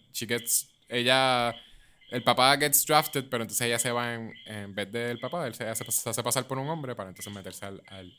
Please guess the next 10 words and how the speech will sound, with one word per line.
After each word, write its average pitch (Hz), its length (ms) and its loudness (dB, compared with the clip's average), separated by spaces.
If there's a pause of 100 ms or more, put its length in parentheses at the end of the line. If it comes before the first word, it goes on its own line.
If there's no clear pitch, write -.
al 101 140 -6
army. 98 240 -8 (460)
Pues 123 160 0
de 127 120 6
camino 165 640 2
al 117 400 -2
campamento, 113 920 -2
ella 107 200 0
se - 140 2
pierde. 98 540 -6